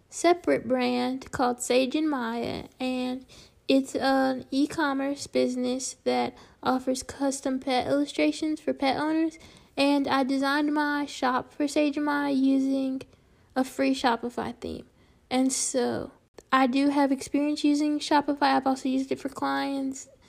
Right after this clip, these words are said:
and, um, that's why I'm just trying to say,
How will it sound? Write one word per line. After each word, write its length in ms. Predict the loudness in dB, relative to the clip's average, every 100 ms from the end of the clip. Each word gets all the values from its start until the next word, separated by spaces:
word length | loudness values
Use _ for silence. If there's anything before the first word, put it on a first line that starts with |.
| -20 _ _
and, 500 | 2 4 2 -2 -6 -8
um, 300 | -6 -6 -6 -12 -20 _ _ _ 0
that's 180 | 2 8
why 260 | 10 10
I'm 140 | 8 4
just 200 | 0 2
trying 240 | 4 4
to 200 | 2 0
say, 400 | 0 2 2 0